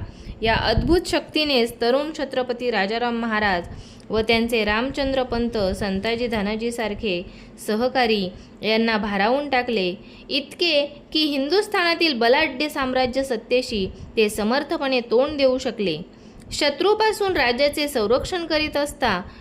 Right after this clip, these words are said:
राज्यकर्ता दोन गोष्टींबाबत दक्ष असावा लागतो. पहिली गोष्ट म्हणजे राज्याची राजनैतिक आघाडी आणि दुसरी म्हणजे राज्याची लष्करी आघाडी. मोगल सत्तेशी संघर्ष करून इच्छिणाऱ्या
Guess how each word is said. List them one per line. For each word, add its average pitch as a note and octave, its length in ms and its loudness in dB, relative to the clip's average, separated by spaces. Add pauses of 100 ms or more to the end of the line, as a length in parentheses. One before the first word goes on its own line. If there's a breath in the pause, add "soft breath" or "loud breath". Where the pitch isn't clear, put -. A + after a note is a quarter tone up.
(140 loud breath)
राज्यकर्ता C4 720 0
दोन A#3 260 4
गोष्टींबाबत A#3+ 720 2
दक्ष G#3+ 380 -4
असावा B3 420 0
लागतो. F#3+ 520 -4 (360 loud breath)
पहिली C#4 360 2
गोष्ट D4 280 0
म्हणजे C4+ 380 4
राज्याची B3 540 2
राजनैतिक B3+ 720 0
आघाडी A3+ 540 0 (360 loud breath)
आणि C4 180 2
दुसरी C4 360 0
म्हणजे D4 320 0
राज्याची A#3 580 0
लष्करी B3+ 480 2
आघाडी. G3 420 0 (560 loud breath)
मोगल A3 400 4
सत्तेशी A#3+ 560 0
संघर्ष A3+ 480 0
करून B3+ 460 4 (500 loud breath)
इच्छिणाऱ्या C#4 840 2